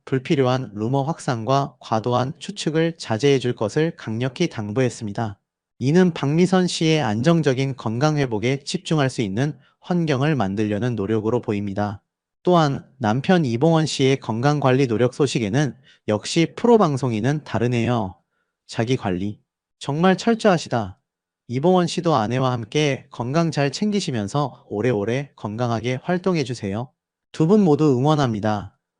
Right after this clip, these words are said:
와 같은 긍정적이고 격려하는 반응들이 주를 이루고 있습니다. 특히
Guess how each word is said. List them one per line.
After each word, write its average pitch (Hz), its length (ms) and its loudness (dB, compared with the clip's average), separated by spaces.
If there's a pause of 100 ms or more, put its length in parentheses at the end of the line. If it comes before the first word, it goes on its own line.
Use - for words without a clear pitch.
(300)
와 127 120 2
같은 165 380 0
긍정적이고 135 1080 0
격려하는 143 640 0
반응들이 113 640 -2
주를 135 320 0
이루고 117 340 0
있습니다. 104 560 -4 (400)
특히 170 580 -2